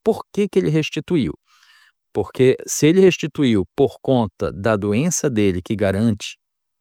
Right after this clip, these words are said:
uma isenção da doença da invalidez, né, da, da, da moléstia, como a lei coloca, que o atinge, é, garante.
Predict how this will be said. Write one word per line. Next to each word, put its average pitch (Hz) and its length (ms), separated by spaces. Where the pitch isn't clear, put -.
uma 98 240
isenção 127 580
da 107 140
doença 95 440
da 87 140
invalidez, 95 580
né, 123 360
da, 90 180
da, 73 260
da 104 160
moléstia, 101 600
como 92 280
a - 20
lei 90 160
coloca, 92 500
que - 100
o 98 80
atinge, 95 540
é, 90 380
garante. 101 640